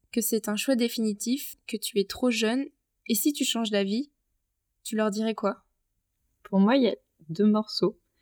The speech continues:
Speaker 2: D'abord, ceux qui me disent que c'est définitif. Au cas où je leur réponds, « Je sais que c'est définitif, c'est pour ça que je l'ai fait, c'est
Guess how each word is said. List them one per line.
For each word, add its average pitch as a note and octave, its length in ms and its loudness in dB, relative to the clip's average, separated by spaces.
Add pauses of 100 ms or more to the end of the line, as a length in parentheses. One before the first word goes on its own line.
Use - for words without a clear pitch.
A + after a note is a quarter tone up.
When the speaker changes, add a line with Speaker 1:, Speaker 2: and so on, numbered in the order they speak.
(580)
Speaker 2:
D'abord, G#3+ 360 2
ceux - 140 2
qui F3 160 2
me E3 80 8
disent E3+ 220 4
que F3+ 100 2
c'est E3+ 180 0
définitif. D#3 760 2 (1300)
Au F#3+ 120 2
cas F#3 240 2
où G3+ 120 6
je F#3+ 100 0
leur E3+ 180 4
réponds, « E3 460 0 (500)
Je G#3 160 -8
sais C4+ 240 2
que G4+ 80 2
c'est D#4+ 160 2
définitif, B3 640 0
c'est - 240 -6
pour G3+ 220 -2
ça B3 180 2
que C#4 160 4
je B3+ 100 0
l'ai B3 140 4
fait, B3 240 0 (320)
c'est F3 320 -2